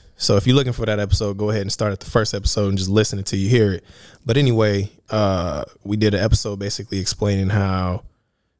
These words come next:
using my situation, how if I were to invest a hundred and fifty dollars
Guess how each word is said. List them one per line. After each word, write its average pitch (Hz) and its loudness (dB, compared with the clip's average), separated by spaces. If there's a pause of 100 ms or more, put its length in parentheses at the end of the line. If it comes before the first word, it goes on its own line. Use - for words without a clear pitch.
(280)
using 110 4
my 110 4
situation, 98 -2
how 92 -2 (360)
if - 2
I 107 0
were 101 -4
to 98 -6
invest 98 0 (200)
a 120 2
hundred 113 2
and 104 -4
fifty - -2
dollars 98 -4